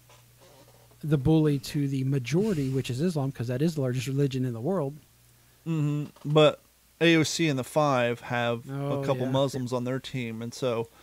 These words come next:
Speaker 2: and what's concerning is I've had family members come to me saying, "What side are we supposed to be on here?"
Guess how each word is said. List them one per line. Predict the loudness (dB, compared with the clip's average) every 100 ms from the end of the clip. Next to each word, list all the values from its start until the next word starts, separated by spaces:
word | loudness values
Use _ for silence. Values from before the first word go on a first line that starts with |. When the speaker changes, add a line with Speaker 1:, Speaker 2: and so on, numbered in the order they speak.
| -20 -20 -2
Speaker 2:
and | 2
what's | 4 2
concerning | 0 0 2 2 2
is | 0 2
I've | 2 2
had | 2 0 0
family | -4 -2 -2
members | -2 -4 -6 -6
come | -8 -8
to | -8
me | -6 -4 -6 -8 -12 _ _ _ _ _
saying, | -12 -4 -2 0
"What | -2
side | -2 2 4
are | 4
we | 0
supposed | -2 0 0 -2
to | -4
be | 0 0
on | 0 -4
here?" | -6 -10